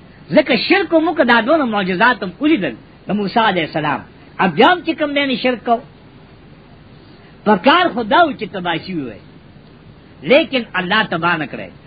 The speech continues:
ثم عفونا، بیا معافي وکړه موږ تاسو ته. من بعد ذلک، پس د دې ګناه نه. لعلکم تشکرون،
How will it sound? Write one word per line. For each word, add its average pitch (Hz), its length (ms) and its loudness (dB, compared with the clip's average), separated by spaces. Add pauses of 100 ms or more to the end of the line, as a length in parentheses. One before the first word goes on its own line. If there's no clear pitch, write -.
(180)
ثم 196 160 -4
عفونا، 214 600 0 (280)
بیا 139 140 -2
معافي 131 300 -4
وکړه 202 260 0
موږ 214 180 -2 (180)
تاسو 196 260 0
ته. 214 300 2 (1120)
من 190 200 -2
بعد 196 220 4
ذلک، 190 420 0 (200)
پس 185 140 -2
د 202 100 -4
دې 208 220 -4
ګناه 214 300 2
نه. 214 280 2 (460)
لعلکم 190 600 0
تشکرون، 208 800 -2